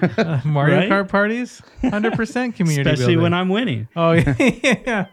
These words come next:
Speaker 2: But at the same, it's kinda like a board game, right?
Speaker 1: Yeah,
Speaker 2: A board
Speaker 1: yeah.
Speaker 2: game can do the same thing, but it could also be, what can also be used for good can also be used for evil.
Speaker 1: And I'm seeing that with everything,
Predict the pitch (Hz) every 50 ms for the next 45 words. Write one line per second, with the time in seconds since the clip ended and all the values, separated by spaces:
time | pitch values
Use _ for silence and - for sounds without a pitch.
0 | - 240 - - 190 180 196 208 202 190 185 170 175 175 170 - - - 160 -
1 | - 151 - - 185 202 208 185 - - 233 247 247 233 254 170 180 202 294 311
2 | 160 151 123 113 113 120 127 143 135 123 117 110 113 151 165 175 175 - 180 185
3 | 196 196 175 170 - - 185 180 165 185 175 156 - 190 180 151 196 208 196 143
4 | 151 147 139 - 170 165 - - 147 156 170 156 - - 156 139 131 127 123 131
5 | 127 - _ _ _ _ _ 147 143 139 139 - - _ _ _ _ _ _ -
6 | - - - 131 143 156 160 - - 156 151 151 175 196 185 - 220 170 196 185
7 | 175 175 156 - - 160 139 127 135 131 120 120 - 143 127 117 113 110 104 -
8 | 120 104 113 107 104 107 107 104 98 - - 113 - 113 123 131 120 151 160 170
9 | 170 170 - - 185 175 165 147 139 135 120 - 151 143 135 131 135 123 113 120
10 | 110 107 110